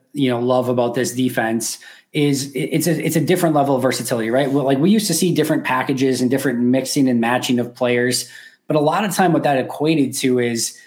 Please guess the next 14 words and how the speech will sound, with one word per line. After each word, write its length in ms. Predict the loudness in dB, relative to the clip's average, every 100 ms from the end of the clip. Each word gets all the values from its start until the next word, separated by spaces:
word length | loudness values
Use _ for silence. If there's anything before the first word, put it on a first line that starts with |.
| _
you 140 | 0 2
needed 500 | 2 2 0 -2 -4
to 100 | -2
take 280 | 0 0 0
somebody 440 | 0 2 2 2
off 240 | 2 0
the 60 | -6
field 380 | -4 0 0 -2
because 280 | -2 -2 -2
they 100 | -2
couldn't 300 | 0 0 0
do 180 | 0
something, 360 | 0 -4 -4 0
right? 280 | 2 0